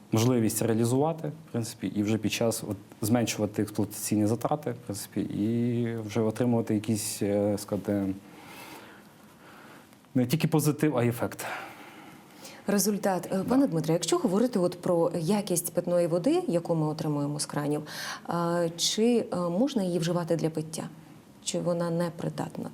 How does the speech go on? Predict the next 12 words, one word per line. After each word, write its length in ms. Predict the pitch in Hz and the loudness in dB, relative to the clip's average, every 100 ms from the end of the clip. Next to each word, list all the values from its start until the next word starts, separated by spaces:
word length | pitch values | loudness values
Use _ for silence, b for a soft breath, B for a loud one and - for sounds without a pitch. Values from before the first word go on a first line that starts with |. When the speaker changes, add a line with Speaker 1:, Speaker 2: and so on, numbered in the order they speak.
| - | -12
Speaker 2:
для 60 | - | -14
того, 160 | - - | -12 -10
щоб 240 | - - | -10 -4
її 100 | - | -2
Speaker 1:
Наша 260 | 104 - 104 | 0 0 -2
Speaker 2:
пити? 120 | - | 0
Speaker 1:
вода, 320 | 98 90 95 92 - | -2 2 0 0 -6
Speaker 2:
Для 120 | - 170 | 0 0
Speaker 1:
я 80 | |
ще 220 | 165 - - | 0 0 0
раз 160 | - | -2
підкреслюю, 680 | - - - 117 - 104 90 | -6 -8 0 0 0 -2 -2